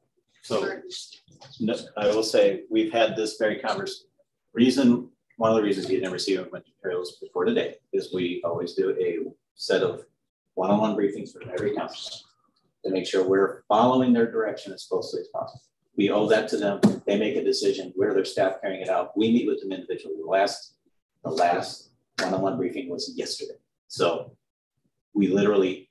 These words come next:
you're one day after mayor and council receiving this. We talked through this. So they've seen these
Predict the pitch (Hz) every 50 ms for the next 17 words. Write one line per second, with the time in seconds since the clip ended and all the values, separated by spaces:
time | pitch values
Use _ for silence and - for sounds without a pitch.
0 | _ _ 95 101 104 110 110 104 95 - - - _ _ _ _ _ _ _ _
1 | _ _ _ _ _ - 104 104 98 107 117 135 135 123 131 123 117 110 104 95
2 | 92 - - 95 92 95 95 90 92 92 90 - - 90 87 87 - - 92 85
3 | - - - - _ _ _ _ _ _ 101 98 92 - - 92 - - - -
4 | - - - _ _ _ _ _ _ _ _ 107 113 117 117 - 147 147 147 143
5 | - - - - 123 117 110 98 95 95 - - - - _ _ _ _ _ _
6 | - 107 98 - - - - - - - 110 104 113 123 123 - - 147 135 127
7 | 113 101 95 87 - - - - - - - - _